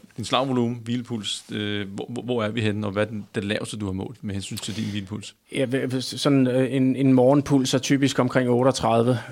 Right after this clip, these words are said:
Speaker 2: øh, syvogtredive, otteogtredive. Øh, jeg har målt, øh, øh, haft målinger, øh, i løbet af natten, hvor den har været nede omkring sådan toogtredive, treogtredive, øh, fireogtredive, sådan, sådan nogle, øh,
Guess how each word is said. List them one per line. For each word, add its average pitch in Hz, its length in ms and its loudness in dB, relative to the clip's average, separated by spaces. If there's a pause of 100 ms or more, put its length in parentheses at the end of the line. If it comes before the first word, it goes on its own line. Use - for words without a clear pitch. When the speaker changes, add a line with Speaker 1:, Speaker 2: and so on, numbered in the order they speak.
Speaker 2:
øh, 117 300 -4
syvogtredive, 120 640 -2
otteogtredive. 120 760 -2 (100)
Øh, 113 320 -4 (920)
jeg - 100 0
har - 120 -2
målt, 123 280 4
øh, 123 600 4
øh, 113 60 0 (140)
haft 120 240 0 (160)
målinger, 139 580 8
øh, 123 340 4
i 127 60 6
løbet 131 240 6
af 131 80 6
natten, 135 380 4
hvor 123 160 4
den 120 260 0
har 113 140 0
været 117 180 0
nede 120 140 0
omkring 117 360 -2
sådan 117 180 -6
toogtredive, 107 880 -6
treogtredive, 110 800 -8 (260)
øh, 107 380 -10
fireogtredive, 113 580 -6
sådan, 120 220 -4
sådan 123 180 -2
nogle, 117 140 -4 (380)
øh, 110 380 -2